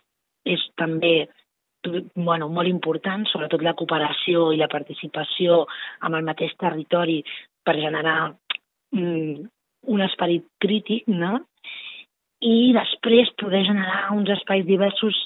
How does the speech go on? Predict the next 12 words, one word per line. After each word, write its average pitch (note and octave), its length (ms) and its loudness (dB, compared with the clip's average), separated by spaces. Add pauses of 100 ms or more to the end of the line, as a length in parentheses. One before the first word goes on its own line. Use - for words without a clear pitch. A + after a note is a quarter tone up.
(140)
on F#3 140 2
la F3 100 -2
sensibilització E3+ 1040 0
de, D#3+ 240 -2 (760)
de E3+ 260 -2
les D#3+ 200 2
persones, F#3+ 680 2
dintre F3+ 280 2
de F3 80 2
que F3+ 160 -2
sigui F3+ 160 -4
individual, F3 600 2